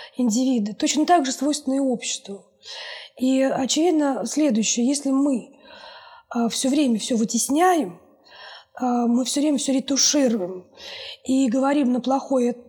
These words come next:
что это хорошее, да, или хотя бы нормальное. То есть мы не пытаемся понять причины,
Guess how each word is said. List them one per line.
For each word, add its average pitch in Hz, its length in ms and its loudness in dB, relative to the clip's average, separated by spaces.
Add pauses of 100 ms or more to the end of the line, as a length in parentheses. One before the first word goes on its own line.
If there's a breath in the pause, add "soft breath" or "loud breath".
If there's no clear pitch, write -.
(160)
что - 220 -4
это 220 120 -4
хорошее, 247 720 0
да, 285 180 0
или 262 220 0
хотя 254 320 0
бы 226 120 2
нормальное. 214 720 -2 (600 loud breath)
То 262 80 0
есть - 180 -2
мы 262 180 2
не 294 120 2
пытаемся 311 400 0
понять 285 300 0
причины, 254 640 0